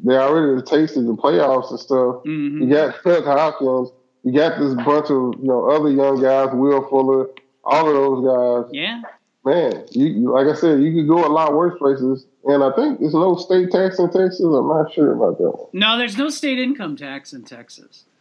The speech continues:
Speaker 1: Right. So, again, <laughs> you can do a lot worse.
Speaker 2: <laughs> It's, uh, <laughs>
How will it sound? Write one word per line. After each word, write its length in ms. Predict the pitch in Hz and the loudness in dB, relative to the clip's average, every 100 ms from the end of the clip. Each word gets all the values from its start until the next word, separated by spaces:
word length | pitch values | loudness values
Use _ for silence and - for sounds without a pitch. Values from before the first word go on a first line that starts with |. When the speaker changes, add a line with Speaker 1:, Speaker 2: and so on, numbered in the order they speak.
| _ _ _ | _ _ _
Speaker 1:
Right. 300 | - 143 - - - - | 0 2 0 -4 -14 -8
So, 440 | - 113 107 90 - - _ _ _ - | 0 2 2 -2 -8 -20 _ _ _ -4
again, 340 | 127 147 123 - - | 0 2 2 0 -2
<laughs> 200 | 175 - - _ - | -2 -4 -16 _ -14
you 100 | - | 2
can 220 | 135 139 | 4 4
do 180 | 147 151 | 4 4
a 20 | |
lot 260 | 147 143 | 2 2
worse. 380 | 143 151 113 - 180 | 2 0 -2 -6 -16
Speaker 2:
<laughs> 240 | - - - | -16 -10 0
It's, 840 | 277 277 - 185 - 233 208 - | 0 0 -4 -12 -12 -12 -12 -10
uh, 180 | 202 185 - - - 202 | -10 -10 -14 -18 -18 -20
<laughs> 0 | _ | _